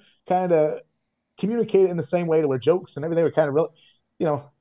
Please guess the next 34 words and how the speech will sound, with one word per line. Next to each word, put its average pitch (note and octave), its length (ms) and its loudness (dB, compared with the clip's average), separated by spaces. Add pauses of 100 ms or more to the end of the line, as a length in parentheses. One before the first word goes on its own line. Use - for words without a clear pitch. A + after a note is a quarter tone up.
(360)
people A#3 220 0
were G3+ 80 6
able F#3+ 200 2
to - 60 -4
tell F3 200 -2
jokes E3 420 -2
to F3+ 120 -6
each D#3+ 180 -4
other E3+ 260 2
that, C3+ 180 0
like, A#2+ 220 -4
were B2 100 -4
passed C3 420 -4
down C3+ 340 -4
from A2 180 -12
person C3 380 -4
to A#2+ 80 -2
person. C3+ 560 -4 (680)
And C3+ 680 -2 (260)
you F#3+ 160 -8
just F#3+ 200 -6
kinda, F3 520 2 (1900)
now F3+ 240 0
there's F#3+ 220 0
so F#3+ 180 -2
much F3 300 -6
information D3+ 680 -4
to B2 60 -4
process B2+ 720 -4
to C#3 120 -4
where, A#2+ 240 0
like, A2+ 180 -4
as C3 220 0
a A#2 100 -6